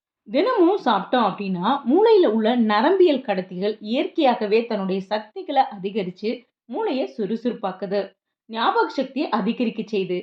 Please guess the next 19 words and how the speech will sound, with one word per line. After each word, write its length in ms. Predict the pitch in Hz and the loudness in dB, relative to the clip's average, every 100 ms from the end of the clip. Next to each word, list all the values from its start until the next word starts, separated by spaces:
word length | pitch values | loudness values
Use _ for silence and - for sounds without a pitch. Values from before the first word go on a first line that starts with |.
| - | -8
அது 140 | 208 | -8
மட்டும் 280 | 247 262 254 | -6 -4 -4
இல்ல, 140 | 185 196 320 - - _ | -2 -2 -4 -8 -20 _
அல்சைமர் 680 | 240 403 - 415 339 294 269 | -4 -4 0 2 4 4 2
மற்றும் 320 | 214 214 254 | -2 -4 -6
மூளை 340 | 220 277 415 349 | -2 4 4 4
கட்டிகள் 500 | - 233 - 392 311 | 2 0 2 4 4
வராம 540 | 208 190 185 185 302 - | 4 2 0 0 0 0
தடுத்து 360 | 202 214 - 254 | -2 -2 -2 -4
பாதுகாக்கவும் 760 | - 185 302 339 262 - 196 381 | -2 0 0 0 -2 -4 -6 -6
செய்யுது. 340 | - 180 175 170 156 _ _ _ _ _ _ _ 208 | -6 -6 -6 -8 -10 _ _ _ _ _ _ _ -8
வயோதிக, 580 | 214 254 392 370 294 226 220 | -2 2 4 4 4 4 2
அதாவது 460 | - 185 202 220 185 175 254 427 - _ - | 0 0 0 2 2 2 2 0 -8 _ -12
ஏஜிங் 460 | 285 403 415 415 403 | -4 -2 -2 -4 -4
பிரச்சனையை 600 | 233 233 240 226 214 214 | -8 -2 0 2 0 -2
தள்ளி 280 | - 208 226 | 0 2 2
போடுற 540 | 240 247 202 196 233 | 2 2 4 2 2
பெரும்பாலான 800 | - 285 453 453 370 294 254 254 294 | 2 2 4 4 4 4 4 2 0
ஆன்டி 380 | 185 226 339 | 0 2 4